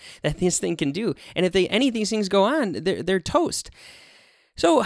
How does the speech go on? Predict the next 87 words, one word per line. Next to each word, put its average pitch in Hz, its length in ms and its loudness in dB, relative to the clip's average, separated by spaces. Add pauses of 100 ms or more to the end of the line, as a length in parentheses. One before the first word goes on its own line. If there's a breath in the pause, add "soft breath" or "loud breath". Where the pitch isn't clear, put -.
(200)
I'm 220 100 2
getting 262 220 4
a - 20 2
little 208 240 2
ranty 175 380 2
here. 131 160 2
I 131 40 4
apologize 160 480 0
for - 100 -6
that. 117 180 0
It's 135 80 -4
just 147 120 -4
my 151 120 0
brain's 185 280 0
going 170 200 0
in 135 60 0
so 170 140 -2
many 165 120 2
different 165 260 -2
directions. 127 460 -2
As 135 160 2
I 135 100 2
talk 185 320 -2
sometimes, 127 400 -2
I 127 40 4
start 151 220 0
to 127 80 -2
feel 160 300 2
these 120 220 -4
things, - 260 -8
you 151 80 -4
know? 151 140 0
And 143 200 -2
so 185 120 0
when, 196 280 2
when 190 180 4
the 180 60 4
government 202 380 4
lays 175 220 2
this 156 160 -2
down, 135 240 0
when 117 100 -2
the 127 80 -2
president 185 540 -2
and 135 160 0
the 127 40 -2
budgets 151 460 -2
and 127 160 -4
the 120 60 -2
people 143 420 -2
and 127 180 -2
the 127 80 -2
society 147 600 -2
get 127 180 -6
wholeheartedly 185 720 0
holding 170 420 -2
hands 156 300 0
together 131 360 -2
for 127 140 -4
a 120 60 -4
mission, 120 440 -4
you 123 80 -4
know, 123 100 -4
I'm 185 160 -2
sure 185 220 -2
there 165 100 -2
were 139 100 -4
people 139 280 -4
who 135 80 -2
thought 127 320 0
we 135 60 0
were 131 60 0
wasting 127 320 -2
tax 120 300 -4
dollars 120 300 -4
on 117 120 -4
this 120 120 -8
back 117 200 -4
in 117 60 -8
the 113 80 -6
day. 117 160 0
No 123 120 -2
one 123 100 -2
talks - 280 -10
about 113 260 -6
that, 117 260 -4
but 120 220 -2